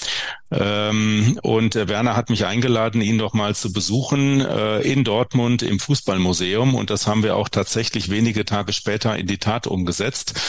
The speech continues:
Und dann habe ich Werner an diesem Tag in Dortmund im Deutschen Fußballmuseum das erste Mal getroffen. Und, äh, ich kann nur sagen, ähm, es war eigentlich sofort eine Wellenlänge, ein Grundverständnis.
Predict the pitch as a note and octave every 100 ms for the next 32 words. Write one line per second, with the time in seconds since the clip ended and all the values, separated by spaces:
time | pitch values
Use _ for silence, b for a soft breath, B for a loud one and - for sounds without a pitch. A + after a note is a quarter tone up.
0 | B B - - G#2 G#2 A2+ A2+ - A#2
1 | B2 B2 C3+ D#3 D3+ C3+ - A#2 C3 -
2 | C3+ B2 A2 A#2+ A#2 C3 B2 C#3 B2 B2
3 | - A#2+ C3 - A#2 A#2 A2 A2+ G#2+ G#2+
4 | - B2 A#2+ A#2 G2 G#2 F#2+ - A#2+ -
5 | C3 B2+ B B B B - A2 A2 A2+
6 | A2 A#2 G#2+ - - A2 G#2+ G#2 G#2 G#2+
7 | A2+ G#2 - G2 G2+ G2+ G2+ G2+ G2 -
8 | - - G#2+ - G2 G2 A2 - G#2+ A2
9 | - A2 - - G#2+ G2 G2+ A2 A#2 -
10 | D3+ G#2+ G2 G#2 A2+ A2+ A2+ A2 A2 G#2
11 | - G2+ F#2+ G#2+ B2+ - A2 - G#2+ A2
12 | A2 G#2+ -